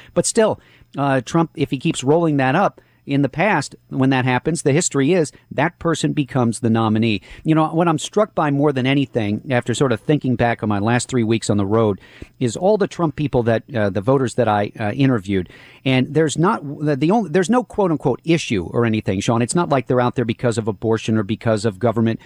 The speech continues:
uh, spending or this and that. It's the whole issue of they want somebody who is going to come here to D C and shake things up. And, uh, obviously, Trump has taken away that outsider kind of thing from Cruz that I think Cruz really thought he could rely on,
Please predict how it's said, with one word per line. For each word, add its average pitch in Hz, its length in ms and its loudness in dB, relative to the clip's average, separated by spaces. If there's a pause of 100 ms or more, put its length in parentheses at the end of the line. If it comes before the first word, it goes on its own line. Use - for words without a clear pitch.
(220)
uh, 117 140 0
spending 120 640 0
or 107 160 0
this 117 220 0
and 117 100 2
that. 117 160 0 (260)
It's 143 200 -4
the 143 120 0
whole 214 320 2
issue 151 360 -4
of 98 160 -4
they 151 180 2
want 143 320 0
somebody 123 480 0
who 107 140 -2
is 104 100 -4
going 131 300 2
to 143 80 -2
come 127 280 -2
here 120 300 0
to - 140 -4
D 110 280 0
C 98 360 -2 (240)
and 110 200 0
shake - 380 0
things 110 460 0
up. 110 240 -4 (260)
And, 117 320 -2
uh, 78 160 -10
obviously, 156 500 0
Trump - 300 -2
has 147 160 0
taken 139 300 0
away 123 220 2
that 107 260 -4
outsider 131 500 0
kind 120 240 -2
of 107 80 0
thing 131 160 0
from 101 220 -2
Cruz 127 460 0
that 107 120 0
I 104 40 0
think 113 180 -4
Cruz 120 320 -2
really 135 180 2
thought 120 220 0
he 117 80 -2
could 104 140 -4
rely 110 480 0
on, 101 200 0